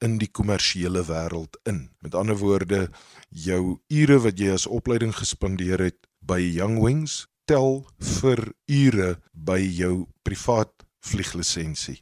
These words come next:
So jy kom kuier by ons, ons doen die kursus oor 'n jaar se tydperk in weekkampe in die skoolvakansies, maar dit was nie net vir die lekker nie. Dit help jou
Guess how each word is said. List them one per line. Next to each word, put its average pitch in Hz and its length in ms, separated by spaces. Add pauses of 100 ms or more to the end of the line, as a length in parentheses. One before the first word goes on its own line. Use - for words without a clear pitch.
So 123 320
jy 104 320
kom 95 240
kuier 135 320
by 131 80
ons, 123 380 (260)
ons 92 260
doen 98 300
die 87 100
kursus - 520
oor 92 160
'n 82 100
jaar 85 280
se - 140
tydperk - 760
in 80 380
weekkampe 98 1080
in 80 80
die 80 100
skoolvakansies, - 920
maar 95 680
dit 92 340
was 104 260
nie 113 120
net 98 320
vir 101 160
die 92 140
lekker 87 480
nie. 69 180 (140)
Dit 90 160
help 87 300
jou 101 200